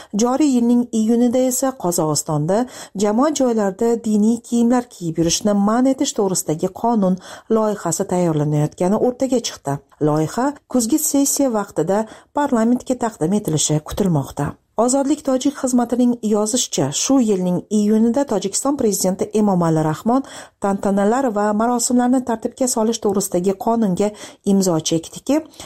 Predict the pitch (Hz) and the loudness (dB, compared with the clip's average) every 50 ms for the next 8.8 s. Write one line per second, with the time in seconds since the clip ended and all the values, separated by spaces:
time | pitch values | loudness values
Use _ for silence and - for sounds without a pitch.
0 | - - _ - 208 202 - - - 294 320 320 - 277 254 254 - 247 269 - | -20 -10 _ -2 -2 0 -2 -2 -2 -2 -2 0 -2 -2 -2 0 0 -2 -2 -2
1 | - - 180 233 262 285 285 254 233 247 254 247 240 233 226 233 247 262 247 233 | -4 -2 0 2 2 4 2 2 2 2 2 2 2 0 0 2 2 2 2 2
2 | 202 202 202 202 196 196 196 - - 240 240 240 - _ _ _ - 208 202 220 | 0 0 0 -2 -2 -4 -4 -2 -2 -2 -2 -4 -8 _ _ _ -4 0 2 2
3 | 226 247 269 254 - - 233 226 208 190 165 156 147 147 156 175 180 190 190 196 | 2 2 0 -2 -2 0 0 2 2 2 0 0 0 0 0 2 2 2 0 0
4 | - 214 214 - - 240 - - 220 226 233 247 240 - 165 139 135 - - - | 0 -2 -2 -2 -2 -2 -2 0 0 0 0 0 -2 -2 -2 -2 -2 -4 -6 -8
5 | - - - - - - 185 190 185 190 185 - 190 180 185 202 226 254 262 247 | -12 -16 -18 -12 -8 -4 -2 0 0 0 0 0 0 0 0 0 0 0 0 0
6 | 269 254 254 247 247 247 247 269 254 254 - - 220 190 180 - - 156 156 156 | 0 0 2 2 0 0 0 -2 -4 -4 -4 -4 -4 -4 -4 -4 -4 -2 -2 -2
7 | - - _ - 220 208 208 185 175 - - 143 135 135 131 143 135 - - _ | -4 -4 _ -2 -2 -2 -2 -6 -4 -2 -2 -2 0 0 0 -2 -4 -4 -8 _
8 | _ - - 233 233 247 269 269 269 311 311 294 269 247 262 277 | _ -4 -2 0 0 2 0 0 0 0 0 0 2 2 2 2